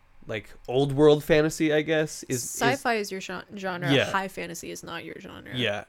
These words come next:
Speaker 1: Um, and I do like high fantasy. It's just not something where I'm like, "I wanna know everything about this universe."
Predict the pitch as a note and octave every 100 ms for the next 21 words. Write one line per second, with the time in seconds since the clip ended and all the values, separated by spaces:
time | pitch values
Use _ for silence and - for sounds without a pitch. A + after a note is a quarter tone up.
0 | - C3+ A#2+ G#2 G#2 G#2+ _ _ - F3
1 | G#3+ A#3+ G3 F3 F3 C#3 A#2 A2 G#2 -
2 | A#2+ C#3+ D#3 C#3+ - - C3+ C3 A#2+ A2+
3 | A2 G#2+ - A2+ A#2 A2 G#2 - A#2+ A#2
4 | A2+ A2 A2 G#2 G#2 - A2 - A2 A2+
5 | -